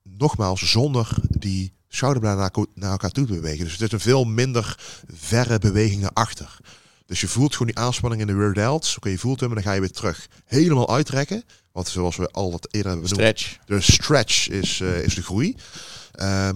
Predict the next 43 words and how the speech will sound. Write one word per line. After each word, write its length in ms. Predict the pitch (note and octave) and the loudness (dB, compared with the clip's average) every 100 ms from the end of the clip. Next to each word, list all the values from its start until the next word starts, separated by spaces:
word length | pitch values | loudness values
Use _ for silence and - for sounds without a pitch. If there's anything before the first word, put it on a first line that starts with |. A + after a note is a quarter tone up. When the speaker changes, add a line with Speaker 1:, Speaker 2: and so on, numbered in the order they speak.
| E2+ | -2
Speaker 1:
maar 160 | G#2+ | -2
dan 200 | G#2 C#3+ | 0 0
pak 160 | - B2+ | 0 0
je 120 | B2+ | 2
ook 140 | A#2+ - | 0 0
de 100 | G#2 | -2
biceps 380 | D#3 - A#2 - | -2 -2 -2 -4
een 60 | |
beetje 260 | F2+ F2 F2+ | -4 -6 -6
mee. 240 | E2+ E2+ | -6 -4
Dat 140 | G#2 - | -4 -4
je 140 | F#2 | -4
wat 180 | F#2+ - | -4 -2
zwaardere 540 | - A#2+ C3 C#3 B2 | 0 2 0 0 -2
gewichten 360 | F#2 G2 A#2+ - | -4 -2 -4 -6
kan 120 | G#2+ | -8
pakken 280 | - F#2 F2+ | -4 -4 -4
voor 80 | F#2+ | -8
die 100 | - | -4
achterkant 340 | G2+ - F2 | -6 -6 -8
schouders. 500 | - F2+ E2 - - - - | -4 -4 -4 -8 -16 -14 -16
Eigenlijk 360 | - A#2 C#3 | -2 2 2
een 160 | - A#2 | 0 -4
soort 160 | - - | -4 0
compound 540 | C#3 D#3+ D3 C3+ - | 2 4 2 0 0
oefening 420 | D3+ - C#3 C#3 | -2 -2 -4 -4
voor 100 | G#2+ | -2
de 80 | A2 | -2
achterkant 340 | A#2 A2+ G#2+ F#2+ | -2 -2 -4 -2
schouders. 420 | - G2 D2 - | 0 -2 -2 -4
Dus 180 | D#2 - | -6 -4
die 120 | E3 | -2
Speaker 2:
Ja. 60 | - | 0
Speaker 1:
twee 380 | B2 A2+ F#3+ - - - _ _ - | 0 2 0 -2 -12 -20 _ _ -2
zou 160 | A#2 | 0
je 60 | A#2 | 2
kunnen 180 | A2 G#2+ | 0 0
doen. 140 | G#2 | 0
Dus 160 | F2 - | 0 0
die 160 | G2 | 0
rever-, 380 | F2+ E2+ G2 F#2 | -2 -4 -4 -4
die, 240 | F#2+ F#2 E2+ F2+ D#2 | -4 -2 -2 -4 -4
eh, 200 | E2 | -6